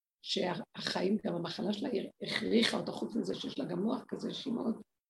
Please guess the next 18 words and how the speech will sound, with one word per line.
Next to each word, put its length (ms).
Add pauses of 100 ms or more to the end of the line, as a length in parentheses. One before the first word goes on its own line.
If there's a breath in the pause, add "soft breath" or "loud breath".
(140)
מקורקעת, 640 (640)
אז 340 (120)
היא 120
ישר 220
ראתה 380
את 140
האמת 320
הפשוטה, 440
היא 80
אומרת, 260
"אבל 200
זה 100
לא 140
שם 380
בכלל 460
למעלה, 420
זה 140 (100)
פה, 200